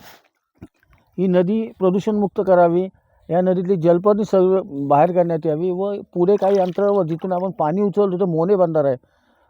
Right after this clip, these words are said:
भविष्यात तो मोहने बंधारा कधी फुटून मोठी दुर्घटना होऊ शकते, तर तिथे काही मीटर अंतरावर एक नवीन बंधारा बांधण्यात यावा. या सर्व मागण्यांसाठी गेल्या आठ वर्षांपासून आम्ही आंदोलन करतोय. आज आत्तापर्यंत जवळपास अडोतीस दिवस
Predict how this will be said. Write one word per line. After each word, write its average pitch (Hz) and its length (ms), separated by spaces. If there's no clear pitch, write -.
भविष्यात 170 460
तो 214 80
मोहने 202 280
बंधारा 202 360
कधी 202 180
फुटून 196 260
मोठी 190 200
दुर्घटना 190 440
होऊ 185 80
शकते, 165 320
तर 233 80
तिथे 233 280
काही 214 240
मीटर 214 240
अंतरावर 214 300
एक 196 100
नवीन 214 320
बंधारा 190 360
बांधण्यात 160 340
यावा. 160 220
या 208 160
सर्व 208 240
मागण्यांसाठी 208 540
गेल्या 202 280
आठ 208 240
वर्षांपासून 196 600
आम्ही 185 260
आंदोलन 185 420
करतोय. 170 400
आज 185 160
आत्तापर्यंत 220 680
जवळपास 208 360
अडोतीस 196 480
दिवस 208 280